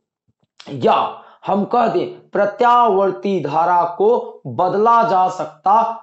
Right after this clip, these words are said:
है। यानी बदला जाने का मतलब ये नहीं कि प्रत्यावर्ती वोल्टेज को डिस्ट वोल्टेज में हम बदलने की बात कर रहे हैं, नहीं प्यारे बच्चों, प्रत्यावर्ती वोल्टेज को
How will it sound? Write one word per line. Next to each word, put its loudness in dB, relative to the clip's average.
है। 0
यानी -2
बदला 0
जाने 0
का 0
मतलब -2
ये 0
नहीं -2
कि -2
प्रत्यावर्ती 0
वोल्टेज 0
को 2
डिस्ट -2
वोल्टेज 2
में 0
हम -4
बदलने -2
की -6
बात 0
कर -2
रहे -2
हैं, -10
नहीं -4
प्यारे 2
बच्चों, 0
प्रत्यावर्ती 0
वोल्टेज 0
को 0